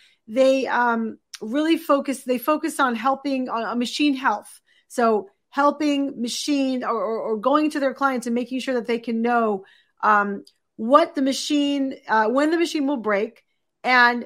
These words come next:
fixing it before it breaks. That's amazing. However, what they had to do was go install on client sites. And if they couldn't be there, then what was gonna happen? So what they did instead was they helped, they figured out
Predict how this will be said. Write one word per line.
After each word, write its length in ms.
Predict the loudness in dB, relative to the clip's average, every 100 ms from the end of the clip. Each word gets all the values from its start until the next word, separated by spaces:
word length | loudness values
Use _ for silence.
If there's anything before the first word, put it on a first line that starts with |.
| -10
fixing 460 | -6 -6 -2 0
it 120 | 0 -4
before 360 | -6 -2 0
it 120 | -2
breaks. 300 | -8 -10 -8
That's 220 | -8 -4 0
amazing. 480 | 2 2 -2 -10 _ _ _ -2
However, 800 | 2 4 4 4 -2 -4 -6 _ _
what 180 | -6 0
they 120 | 0
had 280 | 2 2 2
to 80 | 0
do 240 | 2 0
was 220 | 0 -4
go 160 | -4 -4
install 800 | -4 -8 -4 0 2 2 0 -6
on 260 | -6 -4 -4
client 360 | -4 -4 -4 -2
sites. 260 | -2 -2
And 100 | -8
if 80 | -8
they 120 | -8
couldn't 380 | -8 -4 -4 -4
be 200 | -2 -2
there, 480 | -2 -2 -2 -2 -6 _ _ _
then 140 | -6
what 120 | -4 -6
was 100 | -4
gonna 180 | -4
happen? 420 | 0 0 0 -8 -10 _ _
So 160 | -8 0
what 200 | 0 2
they 180 | -4
did 260 | -2 -2 0
instead 580 | 0 -2 -4 2 2 2
was 180 | -4 -2
they 140 | -2
helped, 260 | -2 -4 -2
they 120 | -6
figured 360 | -6 -6 -2
out 320 | 0 2 0